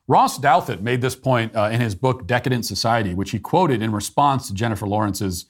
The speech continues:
flub. And reading from the passage is what he says. "The reality of recurrence may be slightly harder for progressives to acknowledge than conservatives because progressivism is more invested in its supposed position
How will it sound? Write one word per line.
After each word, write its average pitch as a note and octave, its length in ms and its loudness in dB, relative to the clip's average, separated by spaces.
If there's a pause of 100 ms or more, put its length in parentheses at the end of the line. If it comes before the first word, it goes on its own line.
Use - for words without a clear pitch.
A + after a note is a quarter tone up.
(300)
flub. G#2+ 600 -2 (440)
And A#2+ 240 2
reading G#3 220 2
from E3 80 2
the D3+ 80 0
passage A2 340 0
is A2 100 -4
what A2+ 100 0
he G#2+ 40 0
says. F#2 300 -4 (460)
"The B2 80 2
reality G#3 400 4
of B2+ 120 0
recurrence C3 720 -2
may C#3 160 2
be C3 100 0
slightly C#3+ 360 -2
harder A#2+ 340 0
for A2+ 100 -8
progressives B2 580 -2
to A2 120 -4
acknowledge G2+ 400 0
than F#2 160 -6
conservatives G2+ 600 0
because A2+ 280 -4
progressivism A#2 680 -2
is F#2 100 -4
more B2+ 220 0
invested A#2+ 580 -2
in A#2+ 120 0
its A#2+ 140 -6
supposed D3+ 600 -2
position G2 640 -4